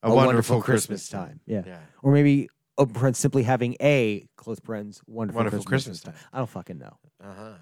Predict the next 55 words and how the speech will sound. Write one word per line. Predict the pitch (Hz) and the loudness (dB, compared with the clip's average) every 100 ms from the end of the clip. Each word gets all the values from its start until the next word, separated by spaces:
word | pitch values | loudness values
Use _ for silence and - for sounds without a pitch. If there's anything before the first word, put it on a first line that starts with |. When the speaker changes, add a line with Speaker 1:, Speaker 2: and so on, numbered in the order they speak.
| 80 | -20
Speaker 1:
Yeah, | 95 104 | -20 -20
Speaker 2:
Yeah. | 85 | -20
Speaker 1:
yeah, | 82 98 85 95 | -20 -20 -20 -20
yeah. | 90 | -20
Speaker 2:
It's, | - | -12
it's | - - | -8 -6
one | 120 | -2
of | 110 | -2
those. | 92 87 - | -4 -6 -2
Either | 160 175 | 4 6
Speaker 1:
Maybe | 156 | 6
Speaker 2:
way. | 131 | 4
Speaker 1:
just | 113 131 - | 4 2 0
time | - 107 113 123 92 | -6 -4 -2 -2 -6
is | 82 | -10
in | 85 | -14
parentheses. | - 82 160 151 - 143 - - _ - | -14 -16 -16 -20 -20 -20 -20 -20 _ -6
Speaker 2:
Yes. | 120 98 - - - - | -4 -4 -6 -12 -14 -14
<laughs> | - - | -4 2
Wonderful | 160 143 151 131 139 | 4 6 4 2 0
Christmas, | 135 120 113 110 - - | 0 -2 -2 -6 -6 -2
open | 117 123 | 0 2
parens, | 120 120 113 110 | 2 2 2 0
Speaker 1:
<laughs> | |
Time. | 143 131 | -2 -2
Speaker 2:
time, | - - 143 120 110 120 - | -2 2 2 2 -2 -6 -12
close | - - 117 110 | -8 -2 -2 -2
parens. | 123 120 92 92 _ _ - _ - | -6 -8 -10 -18 _ _ -20 _ -20
Yeah. | 113 98 82 - | -12 -10 -10 -14
<laughs> | - - 113 - - 151 | -10 -6 -6 -6 -10 -10
Uh, | - - - - | -16 -20 -14 -4
that's | 147 | 2
a, | 156 - - - | 2 2 -10 -4
parens | - 180 214 285 240 | 4 6 8 6 6
is | 208 | 6
a | 165 | 6
great | 147 143 | 6 6
word. | 127 104 | 4 2
I | 156 247 | 4 4
like | 320 160 | 4 6
words | 208 208 180 | 6 6 4
that | 170 160 | 4 2
aren't | 139 147 - | 2 -2 -4
actually | 135 127 147 151 | -6 -4 2 4
words, | 123 123 131 123 | 6 4 2 -2
but | 120 | -4
that | 120 104 | -2 -2
we | |
commonly | 120 - 120 123 120 113 | -4 -8 -8 -6 -8 -10
use, | 107 101 101 95 87 - | -12 -12 -12 -14 -16 -12
even, | 107 95 | -10 -6
Speaker 1:
Sure, | 95 156 | -4 0
sure. | 170 | 0
Speaker 2:
even | 107 92 85 | 0 -2 -8
though. | 71 60 | -12 -16